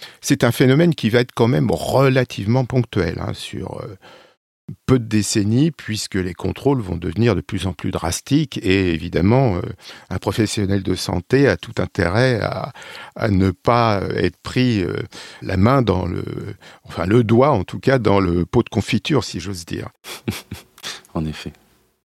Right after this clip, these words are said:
Speaker 2: Et donc maintenant, on revient sur l'histoire de la réglementation de ces substances.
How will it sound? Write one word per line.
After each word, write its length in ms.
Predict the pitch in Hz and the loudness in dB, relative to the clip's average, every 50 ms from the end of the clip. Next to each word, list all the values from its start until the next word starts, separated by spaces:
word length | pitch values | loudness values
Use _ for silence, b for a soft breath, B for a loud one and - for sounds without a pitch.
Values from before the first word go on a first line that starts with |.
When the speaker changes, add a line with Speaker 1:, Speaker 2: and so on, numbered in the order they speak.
| _ _ - | _ _ 0
Speaker 2:
Et 20 | |
donc 140 | 110 120 - | 2 2 2
maintenant, 240 | 135 131 - 160 156 | 2 2 4 4 2
on 60 | 131 | 2
revient 240 | - 120 107 131 139 | 2 0 0 2 0
sur 320 | - - - - 113 104 104 | 0 -2 -4 -4 -2 -2 -2
l'histoire 320 | 104 107 - - 120 110 | -4 -4 -4 -2 -2 0
de 100 | 104 104 | 2 2
la 300 | 95 90 87 87 85 85 | 4 4 4 4 2 2
réglementation 800 | 82 104 107 104 110 110 107 107 104 - 104 - - - 220 254 | 0 0 2 4 4 4 4 4 2 0 -4 -4 -4 -4 -4 -4
de 380 | 202 135 101 101 101 101 101 101 | -6 -6 -4 -4 -4 -4 -4 -6
ces 200 | 98 - - 107 | -8 -6 -6 -6
substances. 580 | 107 - - 98 - - - 175 196 - - - | -6 -6 -8 -10 -6 -2 -2 -2 -2 -2 -2 -4